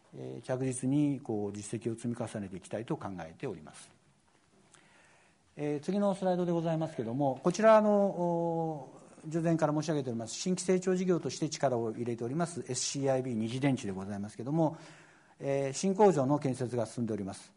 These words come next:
まあ、インドでは鈴木様とですね、まあ、インドの自動車、あの、五十パーセントのシェアを持っておられますけれども、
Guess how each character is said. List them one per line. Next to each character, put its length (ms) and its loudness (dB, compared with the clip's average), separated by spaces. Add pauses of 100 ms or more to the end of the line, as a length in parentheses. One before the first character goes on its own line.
(100)
ま 100 2
あ、 220 -4
イ 100 0
ン 40 4
ド 120 4
で 100 4
は 240 6
鈴 200 -4
木 80 -6
様 260 2
と 120 -2
で 80 -4
す 100 -16
ね、 160 -14 (340)
ま 100 -4
あ、 40 0
イ 60 2
ン 60 4
ド 100 2
の 260 -2 (420)
自 100 -8
動 100 0
車、 340 0
あ 180 -4
の、 280 -6
五 100 0
十 100 -4
パ 100 2
ー 40 0
セ 80 -2
ン 40 -4
ト 60 -8
の 60 -6
シ 120 -8
ェ 40 -6
ア 20 -6
を 40 -8
持 100 -8
っ 20 -10
て 120 -12
お 20 -8
ら 80 -4
れ 60 -4
ま 100 -2
す 80 -10
け 60 -16
れ 60 -14
ど 60 -10
も、 160 -10